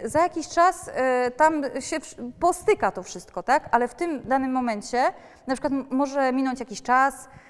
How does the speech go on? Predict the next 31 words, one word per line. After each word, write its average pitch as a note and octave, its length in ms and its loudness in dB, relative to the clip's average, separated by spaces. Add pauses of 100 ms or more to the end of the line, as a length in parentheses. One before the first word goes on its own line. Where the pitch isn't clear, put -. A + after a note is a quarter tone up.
(340)
pięć C4+ 240 -2
minut, A#3 240 -6
dziesięć B3+ 360 -6
minut, F#3 220 -8
może G3 200 -6
godzina, A3+ 560 0 (240)
może F#3+ 220 -6
wieczorem, A#3+ 580 0
tak? C#4+ 280 2
Jakby B3 360 0
ono, C4 460 2 (640)
y, A3+ 60 -4
zreflektuje C#4 800 2
się, B3 280 0
bo B3+ 260 2
tam C4+ 240 2
się C#4+ 340 2
to D4 100 -2
wszystko D4+ 360 -4
jakby, C4+ 260 0
y, B3 540 -4
w - 100 -18
te-, - 200 -10
w-, A3 200 -6
na C4 140 2
tej D4 120 -2
budowie C4 380 0
się C#4 140 -6
połączą, G3+ 560 0
tak? A#3 200 -2
Te, F#3+ 240 -6